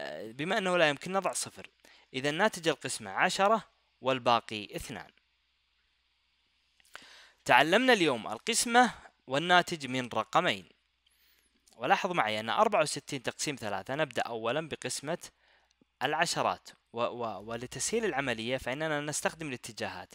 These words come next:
لاحظ، أولًا نقسم العشرات في الاتجاه إلى الأعلى، نكتب الجواب في الأعلى، أما باقي الخطوات فستكون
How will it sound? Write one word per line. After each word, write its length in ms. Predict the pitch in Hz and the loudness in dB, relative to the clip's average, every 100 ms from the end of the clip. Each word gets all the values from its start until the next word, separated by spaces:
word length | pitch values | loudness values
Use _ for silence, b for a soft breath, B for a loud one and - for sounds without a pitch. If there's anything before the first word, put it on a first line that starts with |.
| b b b b _ | b b b b _
لاحظ، 300 | 143 - 110 | 2 2 0
أولًا 300 | 156 165 139 | 0 2 2
نقسم 340 | 139 - 131 | -2 -4 -6
العشرات 640 | 113 101 - 107 120 185 - | -6 -6 -8 0 2 2 0
في 140 | - | -12
الاتجاه 460 | - - 110 110 101 | -16 -16 -4 -2 -2
إلى 100 | 98 | -4
الأعلى، 440 | 107 113 151 190 - b b - | -4 -2 0 0 -2 b b -8
نكتب 260 | 131 - 113 | -8 -6 -8
الجواب 340 | 107 110 104 | -6 -4 -4
في 100 | 110 | -4
الأعلى، 400 | 110 127 202 220 b b b - | -6 0 0 0 b b b -6
أما 200 | 170 208 | 2 4
باقي 260 | 185 185 165 | 6 4 2
الخطوات 440 | - - 139 147 | -6 -2 2 2
فستكون 840 | - 127 131 127 - 123 123 175 | 0 -8 -8 -8 -8 -6 -4 -4